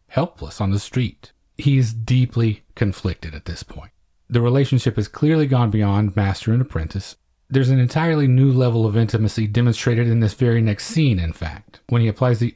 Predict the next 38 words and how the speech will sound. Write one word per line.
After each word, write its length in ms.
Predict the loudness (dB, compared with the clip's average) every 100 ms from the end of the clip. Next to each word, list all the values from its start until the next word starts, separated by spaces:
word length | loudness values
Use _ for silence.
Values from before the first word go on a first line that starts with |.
| -2
ointment 340 | 0 0 -4 -2
to 80 |
Nasara's 600 | 0 2 0 0 0 0 -2
back. 400 | -6 -6 -14 _ _ _ 0
Nasara, 680 | 0 2 0 2 2 -2 -6 _ -4
now 400 | 0 2 2 2
more 240 | 4 4
than 160 | 2 2
ever, 240 | 0 0
but 160 | -2 -2
this 200 | -2 0
entire 520 | -2 -4 -4 -2 -2
time 440 | -2 -2 0 2
has 140 | 2 0
been 300 | 0 0 0
constantly 800 | -4 -2 -2 -2 -6 -4 0 0
vulnerable 580 | 2 2 2 0 -4 -10
to 120 | -12
him. 340 | -12 -14 -16 _ _ _ _
Atim 480 | -4 0 2 4 2 -2 0
goes 300 | 2 4 4
overboard, 640 | 4 2 0 0 -2 -4 -14 _ -2
gets 240 | -2 0
violent 640 | 0 2 2 2 0 -4
with 200 | -4 -4
him, 220 | -4 -6 -8 _ _ _
and 160 | 0 2
we 80 | 0
see 240 | 2 0
a 60 | 0
flash 500 | 0 0 2 0 0
in 80 |
the 80 | 0
face 500 | 0 0 0 -2 -8 -4
of 180 | -2 0
the 160 | 0
old 300 | 0 0 2
Nasara. 640 | 0 -2 -2 -4 -4 -12